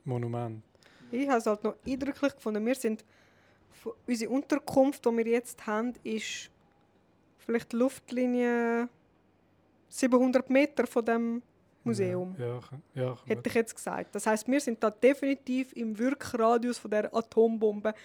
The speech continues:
Speaker 1: Ja.
Speaker 2: Also das Zentrum von dieser Bombe ist nicht weit weg eigentlich da von unserer Unterkunft, die wir jetzt haben.
Speaker 1: Ja.
Speaker 2: Und ich habe es recht crazy gefunden, zu sehen, ich meine, das ist alles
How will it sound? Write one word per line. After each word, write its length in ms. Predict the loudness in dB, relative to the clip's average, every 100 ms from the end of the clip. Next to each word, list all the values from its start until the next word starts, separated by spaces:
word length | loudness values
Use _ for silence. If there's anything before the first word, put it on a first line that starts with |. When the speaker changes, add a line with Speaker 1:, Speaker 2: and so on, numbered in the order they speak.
| -14
Speaker 1:
Ja. 60 | -8
Speaker 2:
Also 120 | -2 -2
das 140 | -2
Zentrum 460 | 2 2 2 -2 -2
von 140 | -4
dieser 200 | -2 -4
Bombe 400 | -2 -4 -2 -4
ist 380 | -6 -10 -10 -12 _ -20 _ _ -2
nicht 240 | 2 2
weit 380 | 0 -6 -6 -2
weg 460 | 0 0 -2 -18 -18 _ _ _ _
eigentlich 440 | -2 -2 0 -4 -4
da 180 | -2 -2
von 160 | -2 -6
unserer 260 | 0 0
Unterkunft, 580 | 0 -2 -4 -4 -6 -6
die 40 |
wir 120 | -6 -6
jetzt 180 | -6 -8
haben. 320 | -8 -10 -16 -20 _ -10
Speaker 1:
Ja. 380 | -4 -4 -4 -8 -12 -20 _
Speaker 2:
Und 100 | -2
ich 20 | 0
habe 40 |
es 120 | 2
recht 260 | 0 -2 -4
crazy 360 | 2 2 2 -4
gefunden, 320 | -4 -2 -4
zu 100 | -6 -10
sehen, 440 | -2 0 2 -2 _ -12
ich 80 |
meine, 120 | -4 -4
das 80 | -4
ist 140 | -10 _ _ -4
alles 540 | 0 0 -2 -6 -14